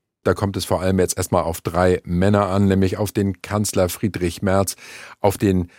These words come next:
Verteidigungsminister Boris Pistorius, der ja im Amt bleibt, und auf den neuen Außenminister,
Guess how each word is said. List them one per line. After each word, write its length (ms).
Verteidigungsminister 1120
Boris 260
Pistorius, 680
der 140
ja 120
im 160
Amt 320
bleibt, 320
und 180
auf 140
den 280
neuen 360
Außenminister, 880